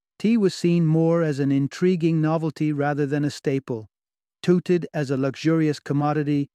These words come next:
costlier than coffee, it was primarily valued for its supposed medicinal properties.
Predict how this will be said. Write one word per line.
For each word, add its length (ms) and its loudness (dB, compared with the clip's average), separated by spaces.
costlier 580 -2
than 180 -2
coffee, 560 -6
it 80 -2
was 160 0
primarily 560 0
valued 500 -2
for 160 -4
its 140 -8
supposed 520 -4
medicinal 460 -2
properties. 720 -10